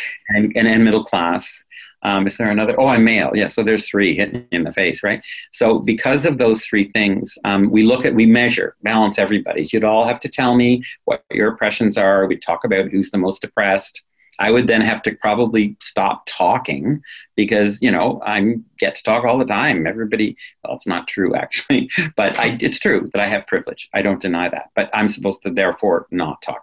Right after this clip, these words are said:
anymore because it's time for other people to talk. So this is, but it isn't only about that. It's about this notion that my experience isn't very valuable because I'm not very, I'm not as oppressed as you. So anything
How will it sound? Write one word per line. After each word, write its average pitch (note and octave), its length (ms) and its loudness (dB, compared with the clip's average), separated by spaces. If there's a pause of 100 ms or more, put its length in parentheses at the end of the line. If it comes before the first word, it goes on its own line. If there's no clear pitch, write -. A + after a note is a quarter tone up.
anymore G1+ 360 -8
because F#2+ 260 -10
it's F2 100 -8
time F#2 200 -6
for A#2 140 -2
other C3+ 160 0
people G#2 300 -8
to - 80 -10
talk. - 200 -10 (440)
So A#2+ 320 -2 (240)
this C3+ 180 0
is, D3+ 240 -2
but B2 180 0
it C3+ 60 2
isn't E3 260 2
only D3 200 4
about A2+ 300 0
that. C3+ 280 0
It's - 180 -4
about A#2+ 280 0
this A2+ 180 -2
notion A2 400 0
that G2 240 2 (960)
my C#3+ 180 2
experience D3+ 680 0
isn't A#2 220 0
very A2 200 0
valuable G2+ 720 -4 (160)
because A2 480 -2
I'm A#2+ 460 4
not A2+ 380 0
very, A#2+ 460 0 (140)
I'm G#2+ 140 0
not B2+ 260 2
as A#2 100 -2
oppressed C#3+ 460 -4
as - 240 -8
you. - 160 -4 (200)
So - 260 -2 (240)
anything D#3+ 260 2